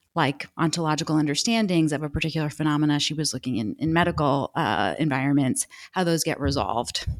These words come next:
And, um, so I'm applying that then to the, the artwork. And this, that concept comes up,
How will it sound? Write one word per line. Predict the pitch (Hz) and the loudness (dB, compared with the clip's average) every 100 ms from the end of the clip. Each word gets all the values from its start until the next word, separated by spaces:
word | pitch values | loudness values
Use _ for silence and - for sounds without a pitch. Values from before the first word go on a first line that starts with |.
| - - - - - - _ - - - - _ _ _ - | -8 -10 0 2 2 -10 _ -20 -20 -20 -20 _ _ _ -2
And, | 190 175 165 160 151 - | 0 2 2 2 0 0
um, | 175 151 147 139 131 123 - | 2 2 2 0 -2 -4 -4
so | - 180 151 | -2 2 2
I'm | 151 151 | 2 2
applying | - - 220 185 175 | -2 0 0 2 2
that | 156 147 | 2 0
then | 160 151 151 | 0 2 0
to | 165 151 | 0 0
the, | 151 147 143 143 - - | 0 0 2 0 -2 0
the | 151 143 135 _ 156 | 2 2 -2 _ 0
artwork. | 123 123 110 - | 0 0 -2 -2
And | 160 147 | 0 0
this, | - 165 151 - - | 0 0 0 -2 2
that | 170 - - - | 0 0 -14 -14
concept | - 277 233 - | -4 0 0 -2
comes | 196 175 | -2 2
up, | 160 - | 0 0